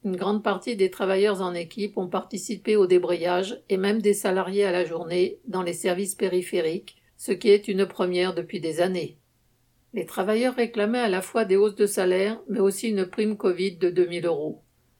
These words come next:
Alors que la direction ne voulait rien lâcher, elle a fini par laisser entendre qu'elle donnerait deux cents euros, puis est montée à sept cents euros le cinq mai,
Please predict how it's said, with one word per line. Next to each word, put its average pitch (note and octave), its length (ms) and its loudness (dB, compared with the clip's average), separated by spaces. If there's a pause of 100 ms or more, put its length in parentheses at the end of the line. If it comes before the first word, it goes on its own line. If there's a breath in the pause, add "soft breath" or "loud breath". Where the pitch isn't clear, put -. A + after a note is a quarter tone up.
Alors F3+ 240 0
que - 80 0
la G3 160 4
direction G#3 460 2
ne G#3+ 100 2
voulait E3 260 -2
rien E3+ 240 -4
lâcher, B3+ 560 -4
elle C4 180 -4
a G3+ 80 -2
fini A3+ 340 -2
par G3+ 180 0
laisser F#3 260 0
entendre G3 460 -2
qu'elle F3 200 0
donnerait F3+ 340 0
deux F3+ 180 2
cents F#3 240 -4
euros, A3 500 0
puis F#3 140 2
est F3 80 4
montée F#3+ 360 2
à E3+ 80 2
sept G3+ 240 0
cents G3+ 200 -2
euros F#3+ 240 4
le F3+ 100 2
cinq F3+ 300 -6
mai, F#3 320 -2